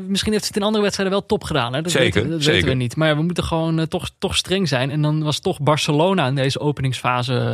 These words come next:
Speaker 1: eh, ja, nou ja, oppermachtig niet. Maar wel heel veel aan het aanvallen. En, eh, je, je begon wel gewoon eigenlijk te begrijpen hoe zij dan honderdzevenentwintig keer hebben gescoord in <laughs> vijfentwintig wedstrijden.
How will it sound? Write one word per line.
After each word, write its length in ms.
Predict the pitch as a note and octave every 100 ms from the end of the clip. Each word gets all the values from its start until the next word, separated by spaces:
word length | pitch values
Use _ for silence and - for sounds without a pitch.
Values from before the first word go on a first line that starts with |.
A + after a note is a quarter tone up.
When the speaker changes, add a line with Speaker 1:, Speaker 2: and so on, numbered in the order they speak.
| A2
Speaker 1:
eh, 40 | G#2+
ja, 300 | A2+ A2 A#2+ _ _ -
nou 120 | A2+
ja, 60 | -
oppermachtig 680 | C4+ - F#3 - F#2+ - -
niet. 360 | D3+ A#3 A#2+ - _ _ _
Maar 160 | C#3+
wel 260 | C3 A3+ G#3
heel 360 | C#3+ D#3 B3+ C#4+
veel 220 | G#3 E3+
aan 80 | D#3
het 100 | C#3
aanvallen. 560 | G#3 G3+ D3+ C3 C3
En, 240 | D#3+ D#3+ D3+
eh, 420 | D3 C#3 G#2 - D3+ - _
je, 280 | D3+ E3+ F3+ D#3 _ _ _ _ _ _ _ _ _
je 100 | -
begon 300 | D#3+ - G#3+
wel 160 | G3+ G#3+
gewoon 180 | - G#3
eigenlijk 240 | F3 F#3 -
te 140 | E3+
begrijpen 360 | - F3+ F3+ F3+
hoe 80 |
zij 140 | E3 E3+
dan 120 | E3+
honderdzevenentwintig 920 | C#3+ E3 D3+ E3 E3 E3 D#3+ D#3+ D3+
keer 160 | - E3+
hebben 180 | D3 D#3+
gescoord 400 | - - F#3+ F3
in 80 | B2
<laughs> 40 |
vijfentwintig 580 | D3 F#2 - - F#3+ D3+
wedstrijden. 560 | C#3 C#3 - B2+ C3+